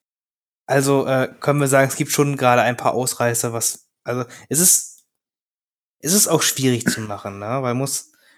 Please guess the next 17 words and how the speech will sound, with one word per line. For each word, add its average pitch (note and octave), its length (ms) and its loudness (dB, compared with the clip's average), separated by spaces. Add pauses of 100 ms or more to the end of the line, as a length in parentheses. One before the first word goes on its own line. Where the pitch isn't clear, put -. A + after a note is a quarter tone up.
(160)
was A#2 160 -2
muss C#3+ 220 2
halt C3+ 260 2
gucken, C#3+ 500 -2 (160)
was B2 220 0
passiert, D#3 800 0 (400)
wenn A#2+ 120 2
man B2+ 160 2
jetzt - 400 -4
in C3+ 60 -6
Anführungszeichen C3+ 680 0
zum C3+ 120 -4
Beispiel B2+ 300 0
nur B2+ 260 0
Pikes D3+ 500 0
nerven E3 420 0
würde. E3 440 0